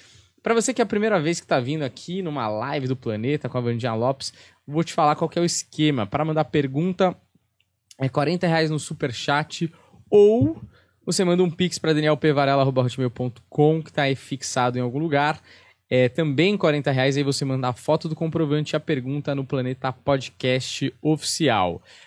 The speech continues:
A gente vai respondendo as perguntas conforme elas forem chegando, por ordem de chegada, não tem nada a ver com valores, tá bom?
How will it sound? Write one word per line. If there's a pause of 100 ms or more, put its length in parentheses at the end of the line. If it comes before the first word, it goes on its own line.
A
gente
vai
respondendo
as
perguntas
conforme
elas
forem
chegando,
por
ordem
de
chegada,
não
tem
nada
a
ver
com
valores,
tá
bom?